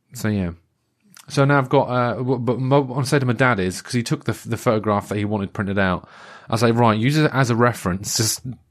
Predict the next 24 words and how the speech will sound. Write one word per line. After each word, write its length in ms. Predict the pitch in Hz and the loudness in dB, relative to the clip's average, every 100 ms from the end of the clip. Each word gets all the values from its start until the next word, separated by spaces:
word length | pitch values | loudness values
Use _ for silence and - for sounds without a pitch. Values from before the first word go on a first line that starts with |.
| _ | _
maybe 480 | 107 101 120 127 127 | -14 0 2 2 0
try 240 | - 123 | 0 2
and 140 | 113 107 | 2 2
do 100 | 117 | 2
the 100 | 110 | 2
colours 360 | - 117 113 | 0 0 0
on 80 | 107 | 0
your 140 | 104 104 | -2 2
own, 400 | 113 110 113 107 | 2 2 0 -2
'cause 200 | - 104 | 0 0
I 60 | |
can't 320 | - 117 110 | 2 0 0
do 80 | 104 | -2
the 80 | 98 | -4
colours. 600 | - 107 95 92 - - | 0 0 0 -2 -8 -12
It's 160 | 92 - | -10 -6
not 140 | 95 | -6
possible." 520 | 95 101 - 90 87 - - - - - - - - _ _ - | -4 -4 -4 -6 -6 -10 -20 -20 -20 -20 -20 -20 -20 _ _ -6
Uh, 380 | 95 92 92 95 | -4 -2 -2 -4
it's 100 | - | -6
just 160 | 104 | -8
currently 540 | - 113 101 98 95 90 _ _ _ _ _ | -4 -4 -2 -4 -4 -8 _ _ _ _ _
all 340 | - 110 104 98 | -4 0 0 0
yellow. 580 | 92 87 80 80 87 | -2 -4 -6 -10 -12